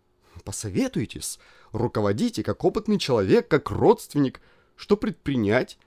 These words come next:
Идти ли по начальству или..." "По начальству? Отнюдь нет-с", торопливо произнес Тимофей Семеныч. "Если хотите совета,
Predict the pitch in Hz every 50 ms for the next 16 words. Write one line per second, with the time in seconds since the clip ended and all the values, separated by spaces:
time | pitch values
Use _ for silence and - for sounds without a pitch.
0 | _ _ _ _ _ _ - - 113 - - - 165 147 135 - - 127 117 117
1 | 104 - 123 151 190 208 196 - - 147 139 143 143 139 135 - _ _ _ _
2 | - - 92 95 95 87 82 - - 95 90 98 127 170 - - - 170 123 92
3 | - - _ _ _ _ - 90 87 101 104 - 104 107 127 131 - 120 113 113
4 | 117 - - - - - _ _ _ _ _ _ _ - 101 104 98 - 95 104
5 | 101 90 - 98 101 92 - 110 135 147 - - 107 95 87 - 101 101 - -
6 | 107 95 90 87 85 - - - _ _ _ _ _ _ _ _ _ _ _ -
7 | 95 90 92 110 117 - - 113 - - 107 - - 101 - 98 90 - - 95
8 | 90 92 127 160 - - 95 -